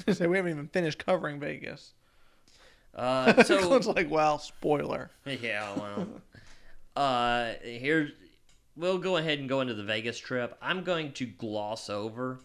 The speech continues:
Speaker 2: one, 'cause now it's been almost four weeks since I've been in Vegas. Don't remember a ton of the hands. I've done everything in the world to wipe them from my memory, actually.
Speaker 1: <laughs>
Speaker 2: Uh, so I end up with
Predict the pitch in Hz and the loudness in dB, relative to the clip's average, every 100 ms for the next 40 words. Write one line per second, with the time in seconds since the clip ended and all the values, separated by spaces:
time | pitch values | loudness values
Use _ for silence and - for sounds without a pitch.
0 | - - - _ - 113 135 165 180 185 | -20 -20 -20 _ -12 -4 0 2 0 -2
1 | 180 - 143 123 139 139 - 147 143 113 | -6 -6 -6 0 2 2 0 -4 -4 -4
2 | 120 104 - - 120 123 - 131 127 - | -6 -8 -12 -14 -4 -4 -2 -4 -4 -10
3 | 98 101 98 151 123 95 98 98 101 110 | -8 -6 -4 -4 -4 -4 -4 -4 -6 -10
4 | - _ _ _ - 175 160 160 135 107 | -16 _ _ _ -4 -2 -2 -4 -2 -2
5 | 110 101 95 95 98 98 101 - - _ | -4 -6 -6 -4 -4 -6 -8 -16 -20 _
6 | - - - - 131 131 151 156 151 147 | -20 -20 -20 -12 -2 0 2 2 2 0
7 | 143 123 110 127 123 120 127 117 110 120 | 0 0 2 4 2 0 -2 0 0 -2
8 | 101 107 101 101 92 - - - 302 196 | -6 0 0 0 -2 -4 -6 -4 -2 0
9 | 190 180 - 220 - - - - - _ | 0 -2 -8 -12 -12 -16 -18 -20 -20 _
10 | - 131 127 117 107 107 - _ _ _ | -6 -2 0 0 -2 -6 -14 _ _ _
11 | _ _ _ _ - - - - - 135 | _ _ _ _ -20 -18 -14 -10 -4 0
12 | 131 127 123 117 139 175 175 170 147 135 | 2 2 0 0 4 4 2 0 0 2
13 | 135 127 120 | 2 2 0